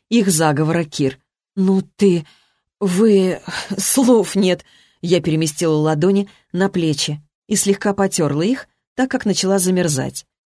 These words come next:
"И вообще, с чего ты взял, что нужен мне? Я просто регенерацию проверяла".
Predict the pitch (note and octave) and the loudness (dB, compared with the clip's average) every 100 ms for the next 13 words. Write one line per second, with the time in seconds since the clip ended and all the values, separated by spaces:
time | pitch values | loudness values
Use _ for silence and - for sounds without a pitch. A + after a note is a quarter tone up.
0 | _ _ _ G3+ G3 - _ F#3+ G3+ G3 | _ _ _ 0 0 0 _ -2 -2 0
1 | G#3 F#3+ - - F#3+ G3+ F3+ D#3+ F#3+ G#3 | 0 0 -2 -2 0 0 0 0 0 -2
2 | A3 _ _ - - G3+ G3+ B3 F3+ F3 | -4 _ _ -6 0 2 2 2 0 -2
3 | E3 D3+ D3+ _ _ _ _ A3 G#3 G#3 | 0 -2 -4 _ _ _ _ 0 2 2
4 | A3 G3+ - G3 - _ A#3 A#3 G3 A#3 | 0 0 0 -2 -4 _ 0 2 4 4
5 | A#3 F3+ D3 F3+ D#3 F3 E3+ E3+ D3 D3 | 4 2 0 -2 -2 0 2 2 0 -2